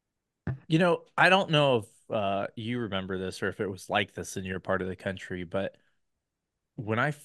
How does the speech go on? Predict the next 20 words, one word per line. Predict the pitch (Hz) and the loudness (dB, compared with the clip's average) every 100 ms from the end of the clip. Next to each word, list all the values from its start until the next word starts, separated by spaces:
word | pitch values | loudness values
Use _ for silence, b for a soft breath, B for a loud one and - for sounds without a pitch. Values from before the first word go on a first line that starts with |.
| - | -6
first, | - 123 147 143 - - _ _ - | 0 2 0 -2 -10 -18 _ _ -8
you | 110 | -4
know, | 98 95 87 | -4 -4 -6
became | 110 - 113 107 98 - | -10 2 2 2 -2 -6
old | 107 98 | -4 -2
enough | 117 127 - | -2 -4 -6
to | 120 | -6
be | 120 | -6
a | |
cop, | 123 120 113 - _ _ _ _ _ _ _ _ _ _ _ 127 | -2 0 0 -2 _ _ _ _ _ _ _ _ _ _ _ 0
not | 127 90 | 2 2
when | 104 | -4
I | |
started | 90 104 90 | -4 -2 -2
working, | 90 87 87 | -4 -8 -8
but | 85 - | -10 -12
before, | - 104 92 | -12 -6 -4
you | 98 | -4
know, | 101 | -2
I, | 101 | -4